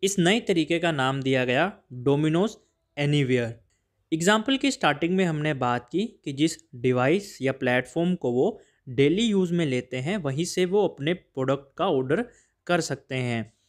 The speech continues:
तो प्लेटफॉर्म हो सकते हैं, जैसे Twitter यूज़ करते हैं तो Twitter पर कोई ट्वीट कर दी तो आपका Domino's का ऑर्डर आ जाएगा। अगर कीबोर्ड से कोई टेक्स्ट करते हैं आप, अपने स्मार्ट टीवी से ऑर्डर कर सकते हैं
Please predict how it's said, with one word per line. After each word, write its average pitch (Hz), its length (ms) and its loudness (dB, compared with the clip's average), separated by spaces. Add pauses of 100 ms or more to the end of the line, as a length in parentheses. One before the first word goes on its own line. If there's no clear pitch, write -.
(180)
तो 165 60 -6
प्लेटफॉर्म 180 480 2
हो 208 160 0
सकते 196 300 -4
हैं, 202 180 -4 (160)
जैसे 139 320 0
Twitter 151 380 2
यूज़ 190 240 2
करते 180 280 -4
हैं 185 200 -2
तो 180 220 -2
Twitter 175 380 -2
पर 175 160 -2
कोई 180 220 2 (380)
ट्वीट 160 260 4
कर 190 200 2
दी 202 180 0 (280)
तो 156 120 0
आपका 147 400 0
Domino's 156 460 0
का 175 160 -2
ऑर्डर 156 280 2
आ 160 120 4
जाएगा। 165 380 0 (420)
अगर 185 220 2
कीबोर्ड 196 460 2
से 202 140 -2
कोई 190 160 0
टेक्स्ट 160 360 -6
करते 185 260 -4
हैं 180 160 0
आप, 196 260 -4 (340)
अपने 190 320 4
स्मार्ट 170 380 0 (240)
टीवी 156 280 2
से 180 100 0
ऑर्डर 180 280 4
कर 180 160 0
सकते 175 340 -2
हैं 180 240 0